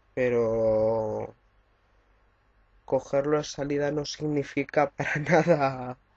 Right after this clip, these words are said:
tenerlo, tenerlo ahí,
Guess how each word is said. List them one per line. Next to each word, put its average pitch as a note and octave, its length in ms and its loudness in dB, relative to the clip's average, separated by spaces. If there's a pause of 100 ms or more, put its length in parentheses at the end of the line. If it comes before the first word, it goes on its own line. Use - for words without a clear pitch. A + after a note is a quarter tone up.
(1300)
tenerlo, C#3+ 800 10
tenerlo B2+ 880 4
ahí, D3 360 2